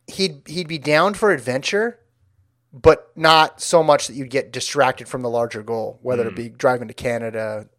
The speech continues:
Speaker 1: or, you know, driving to the East Coast, whatever. Like, you, you'd stay on time. You'd be like, "Oh, yeah, cool. Let's go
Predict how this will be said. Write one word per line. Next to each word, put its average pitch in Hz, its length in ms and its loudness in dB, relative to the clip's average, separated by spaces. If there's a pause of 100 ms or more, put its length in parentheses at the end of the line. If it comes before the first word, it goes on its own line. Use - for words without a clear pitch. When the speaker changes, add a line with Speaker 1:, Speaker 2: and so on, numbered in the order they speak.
(320)
Speaker 1:
or, 110 380 -6 (800)
you 135 80 -12
know, - 140 -10
driving 113 340 0
to 107 40 -14
the - 140 -18
East 113 160 -10
Coast, - 280 -8
whatever. 123 320 0
Like, 127 200 -2
you, 156 400 -8
you'd 156 160 -10
stay 165 240 4
on 143 160 2
time. 113 440 -10
You'd 139 120 -10
be 156 80 2
like, 170 120 4
"Oh, 254 100 8
yeah, 294 160 6
cool. 277 240 2
Let's 175 200 4
go 220 380 2